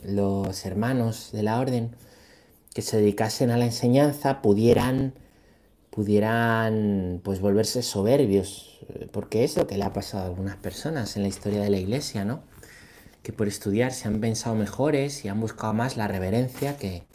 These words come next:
pues, que, que, que la reverencia que ellos deberían hacer a Dios, ¿no?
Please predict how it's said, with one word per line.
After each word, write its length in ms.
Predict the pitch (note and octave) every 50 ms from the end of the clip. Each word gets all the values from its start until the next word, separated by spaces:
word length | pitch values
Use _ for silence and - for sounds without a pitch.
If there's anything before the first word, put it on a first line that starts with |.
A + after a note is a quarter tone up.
| - - - - - - _ - - - _ _ _ _ _ - -
pues, 160 | - A2 - -
que, 380 | - A2 G2+ G2 F#2 F#2+ - -
que, 720 | A2+ A2 G#2+ G#2 G2+ G2 G2 F#2 F2+ E2 D2+ A#2 - - -
que 100 | - A#2+
la 100 | A#2 A2+
reverencia 480 | A2+ A2+ A2+ A#2 B3 C4 B3+ - D3 D3
que 220 | B2 A#2+ C3 E3
ellos 280 | F#3+ E3 A#2+ G#2 F#2+ F#2+
deberían 380 | G#2 G#2 G#2 G2+ G#2 G#2 G#2
hacer 240 | G#2 G2+ - - F#2+
a 80 | F2 F2
Dios, 360 | F2+ F2+ F2+ F2+ F2+ - -
¿no? 200 | G#2 B2+ D3